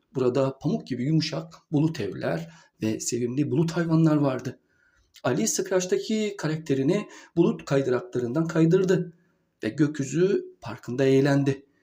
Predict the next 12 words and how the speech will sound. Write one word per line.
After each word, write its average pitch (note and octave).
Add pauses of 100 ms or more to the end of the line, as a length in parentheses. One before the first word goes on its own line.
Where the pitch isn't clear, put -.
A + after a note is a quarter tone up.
(260)
Ancak C3+ (260)
kasabanın D#3+
bir E3+
problemi G#3+
vardı. F#3 (520)
Kötü C4+
bir A#3+
fırtına G#3+
bulut A#3+
kasabasının D#3+
mutluluğunu D3+
gölgeliyordu. D3+